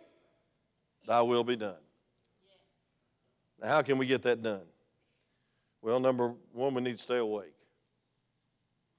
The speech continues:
We need to stay awake. I'm not talking about in the service. I'm talking about spiritually speaking. Every day you ought to be alert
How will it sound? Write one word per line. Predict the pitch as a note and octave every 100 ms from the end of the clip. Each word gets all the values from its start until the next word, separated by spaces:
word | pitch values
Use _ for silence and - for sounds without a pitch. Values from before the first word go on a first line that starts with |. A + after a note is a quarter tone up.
| -
We |
need | C#3+
to |
stay | - B2
awake. | A2+ C3 E2 _ _ _ _ _ _ _ _ _ _ _ _ _ _ _ B2+
I'm |
not | D#3+ D3+
talking | D#3+
about | C3+ A#2
in |
the | G#2+
service. | - C3 G2 F#2+ - _ _ _ _ _ _ _ _ _ _ _ -
I'm | B2+
talking | C3+ B2
about | A#2+ -
spiritually | - C3+ C3+ A#2+ A#2
speaking. | - B2+ G#2 A2
Every | A#2+ C3
day | B2 A#2+
you | G#2 G#2+
ought |
to | G#2
be | G2+
alert | G2+ A2 C3 C#3+